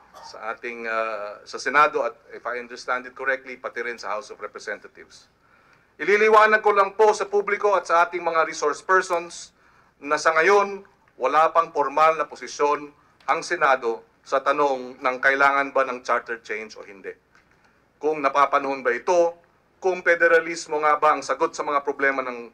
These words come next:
ating bansa, at kung magtsatsacha man, kon as ba o kon-kon ang mas mainam na paraan para baguhin ang saligang batas.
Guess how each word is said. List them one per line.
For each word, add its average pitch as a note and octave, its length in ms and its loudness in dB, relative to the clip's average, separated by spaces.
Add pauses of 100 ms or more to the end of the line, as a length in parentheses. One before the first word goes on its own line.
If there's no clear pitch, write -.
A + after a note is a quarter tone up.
(100)
ating C3+ 320 -4
bansa, D#3+ 440 2 (840)
at G#3 240 4 (400)
kung B2+ 160 -8
magtsatsacha C#3+ 640 0
man, C3+ 400 0
kon D3+ 240 4
as C#3 240 -4
ba C#3 120 0
o B2 120 -4
kon-kon B2+ 480 -4
ang A2 160 -14
mas A#2 160 -8
mainam C3 400 -6
na B2 160 -10
paraan D#3 320 2 (720)
para A2+ 240 -2
baguhin B2+ 400 -4
ang A#2 160 -10
saligang G#2+ 400 -12
batas. G2+ 500 -12